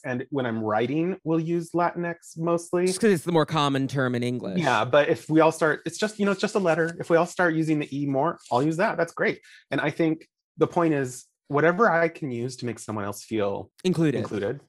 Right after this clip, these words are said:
Speaker 2: Yeah.
Speaker 1: comfortable, that, isn't that the most basic thing we can do as
Speaker 2: I
Speaker 1: humans?
Speaker 2: mean, that's why I tried to adjust my own language.
Speaker 1: Sure. What I was saying about those, like, mini comics that I did is that after I did one, somebody came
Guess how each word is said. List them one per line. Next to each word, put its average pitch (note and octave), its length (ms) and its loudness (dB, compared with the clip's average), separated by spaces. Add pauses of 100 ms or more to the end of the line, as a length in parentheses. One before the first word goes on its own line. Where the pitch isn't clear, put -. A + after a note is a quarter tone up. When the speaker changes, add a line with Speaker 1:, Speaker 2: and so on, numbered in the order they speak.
Speaker 2:
Yeah. C#4+ 140 -2
Speaker 1:
comfortable, C3 440 -4 (200)
that, C3 100 0
isn't C3 100 -4
that D3 60 0
the D3 60 -2
most C#3+ 180 -2
basic A2 240 -4
thing A2+ 140 -6
we A2 80 -4
can G#2+ 120 -6
do G2+ 140 -2
as G#2+ 80 -4
Speaker 2:
I - 80 -10
Speaker 1:
humans? G#3 120 0
Speaker 2:
mean, G#3 100 2
that's G#3 240 0
why E3+ 200 2
I D#3+ 60 2
tried D3+ 300 -2
to D#3+ 100 -2
adjust C#3 380 -4
my C3 160 -4
own D3 160 -2
language. A#2+ 500 -8 (380)
Speaker 1:
Sure. - 560 -4
What D3+ 160 0
I - 20 4
was C#3 80 -2
saying F#3 220 -2
about B2+ 240 2
those, A#2 260 0
like, G#2+ 160 -2
mini C3 160 0
comics A2+ 320 -4
that G2+ 140 -6
I G2+ 40 -4
did G#2 140 -4
is G2+ 80 -6
that A#2 140 -2
after C3+ 240 -2
I A#2 60 0
did B2 200 -2
one, G2+ 260 -6
somebody B2+ 340 -6
came B2 500 -6